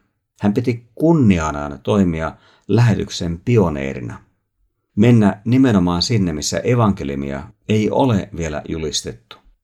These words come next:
Mikäli työ kantoi hedelmää, hän piti tiivistä yhteyttä syntyneisiin seurakuntiin. Paavalin työkenttä ja työpanos oli suunnaton.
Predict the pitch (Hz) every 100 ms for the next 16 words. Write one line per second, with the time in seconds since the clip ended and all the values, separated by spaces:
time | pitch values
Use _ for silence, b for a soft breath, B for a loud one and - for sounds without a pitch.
0 | _ _ _ - 127 120 101 117 135 110
1 | 131 127 101 85 104 101 85 76 76 73
2 | 69 _ _ _ - 104 107 104 101 -
3 | _ _ 135 127 87 - 110 110 127 -
4 | 78 - - 76 - - 95 - 69 67
5 | 67 71 69 - 82 69 - - - -
6 | - _ _ _ _ _ - 117 120 123
7 | 120 117 135 139 110 117 120 110 - 80
8 | 80 - 107 101 87 98 98 76 73 -
9 | - _ _ _ - 95 85 78 69 -
10 | _ _ - - 98 85 69 64 - 55